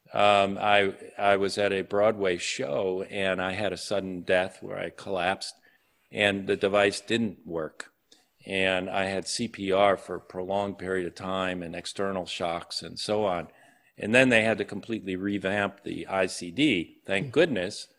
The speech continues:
Speaker 1: 'cause when I was in Italy, I was really dependent on that, you know, um, capturing me and bringing me back to life each time.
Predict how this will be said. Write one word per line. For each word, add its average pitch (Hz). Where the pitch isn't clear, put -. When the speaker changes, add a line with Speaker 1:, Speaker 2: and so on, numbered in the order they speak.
Speaker 1:
'cause 98
when 104
I 98
was 92
in 101
Italy, 98
I 95
was 92
really 113
dependent 98
on 90
that, 92
you 98
know, 80
um, 90
capturing 92
me 87
and 80
bringing 90
me 90
back 87
to 85
life 110
each -
time. -